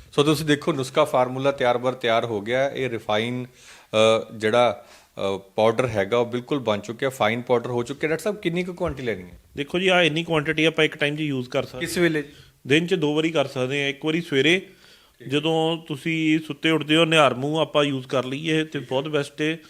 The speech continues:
Speaker 1: ਠੀਕ ਹੈ।
Speaker 2: ਤਾਜ਼ੇ ਪਾਣੀ ਨਾਲ ਲੈਣਾ ਆਪਾਂ ਇਹਨੂੰ,
Speaker 1: ਠੀਕ ਹੈ।
Speaker 2: ਠੀਕ ਹੈ? ਨਾ ਗਰਮ ਪਾਣੀ ਨਾਲ ਲੈਣਾ, ਨਾ ਠੰਡੇ ਪਾਣੀ ਨਾਲ ਲੈਣਾ, ਤਾਜ਼ੇ ਪਾਣੀ ਨਾਲ ਆਪਾਂ ਲੈਣਾ।
Speaker 1: ਠੀਕ ਹੈ।
Speaker 2: ਦਿਨ ਦੇ ਵਿੱਚ ਦੋ ਵਾਰੀ ਲੈਣਾ, ਇੱਕ ਵਾਰੀ ਸਵੇਰੇ ਲੈਣਾ ਜੀ, ਆਪਣਾ ਨਾ-,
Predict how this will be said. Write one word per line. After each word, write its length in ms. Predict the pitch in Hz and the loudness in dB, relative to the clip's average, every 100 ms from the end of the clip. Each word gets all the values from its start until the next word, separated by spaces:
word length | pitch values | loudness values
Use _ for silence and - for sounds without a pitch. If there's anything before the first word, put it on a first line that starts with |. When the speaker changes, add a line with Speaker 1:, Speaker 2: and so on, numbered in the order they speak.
| - | -20
Speaker 1:
ਠੀਕ 200 | 113 - | -20 -20
ਹੈ। 120 | - - | -8 4
Speaker 2:
ਤਾਜ਼ੇ 320 | 143 151 180 | 4 6 4
ਪਾਣੀ 240 | 180 151 | 4 2
ਨਾਲ 200 | 151 156 | 2 0
ਲੈਣਾ 200 | 160 139 | 0 -2
ਆਪਾਂ 260 | 123 - 151 | -2 0 0
ਇਹਨੂੰ, 200 | 165 196 | 0 -6
Speaker 1:
ਠੀਕ 320 | - 127 - | -12 -20 -20
ਹੈ। 40 | |
Speaker 2:
ਠੀਕ 260 | - 131 127 | -10 -8 -4
ਹੈ? 160 | 185 156 | -2 -2
ਨਾ 160 | 147 | -2
ਗਰਮ 260 | 143 139 151 | 0 -2 0
ਪਾਣੀ 240 | 160 156 | -2 -2
ਨਾਲ 180 | 156 160 | -2 -4
ਲੈਣਾ, 200 | 160 143 | -2 -2
ਨਾ 160 | 143 147 | -2 -6
ਠੰਡੇ 260 | 131 127 | -4 -4
ਪਾਣੀ 240 | 151 151 147 | -2 -4 -4
ਨਾਲ 180 | 156 | -4
ਲੈਣਾ, 220 | 151 135 147 | -4 -4 -2
ਤਾਜ਼ੇ 360 | 143 127 127 | 0 0 0
ਪਾਣੀ 240 | 139 143 143 | -2 -4 -4
ਨਾਲ 100 | 143 | -6
ਆਪਾਂ 180 | 143 | -4
ਲੈਣਾ। 340 | 143 127 123 202 - - - | -4 -4 -6 -8 -14 -20 -20
Speaker 1:
ਠੀਕ 100 | 110 - | -20 -20
ਹੈ। 40 | 90 _ _ - | -20 _ _ -18
Speaker 2:
ਦਿਨ 220 | 175 202 | -12 -4
ਦੇ 80 | 175 | 2
ਵਿੱਚ 200 | 170 156 | 2 0
ਦੋ 200 | 135 139 | 0 2
ਵਾਰੀ 140 | 156 | 2
ਲੈਣਾ, 280 | 170 165 143 | 2 2 2
ਇੱਕ 240 | 156 147 151 | 0 -4 -4
ਵਾਰੀ 140 | 156 | -6
ਸਵੇਰੇ 280 | 156 120 139 | -2 -2 0
ਲੈਣਾ 240 | 170 165 | 2 0
ਜੀ, 180 | 160 196 185 _ _ _ _ _ _ _ - 175 | -2 -6 -10 _ _ _ _ _ _ _ -12 -8
ਆਪਣਾ 440 | - 151 147 147 | 0 4 6 4
ਨਾ-, 260 | 143 143 | 4 4